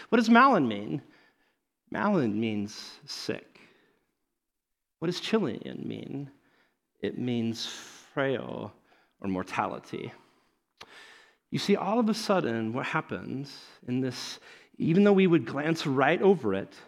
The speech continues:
what the author, I think, is doing is setting up a glimpse for us as readers to hold in tension the goodness and beauty of life and the hardship and the struggle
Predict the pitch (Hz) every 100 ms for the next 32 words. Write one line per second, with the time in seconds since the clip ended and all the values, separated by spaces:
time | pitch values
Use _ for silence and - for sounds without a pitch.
0 | _ _ _ _ - 151 151 - 170 220
1 | 262 233 202 202 160 131 135 156 135 117
2 | 120 127 - - 139 165 196 185 135 -
3 | 135 107 113 135 190 - - - 180 -
4 | 117 110 - - 120 107 123 127 104 -
5 | - - - _ - - - - 156 -
6 | - 180 208 208 - 196 - - 180 -
7 | - 101 - 156 139 - - _ - 143
8 | 104 151 160 208 226 - - 165 143 117
9 | 151 175 160 123 131 120 131 110 104 -
10 | - _ _ _ _ _ _ 127 120 123
11 | - 101 104 - 120 - 104 - - 90
12 | 90 - -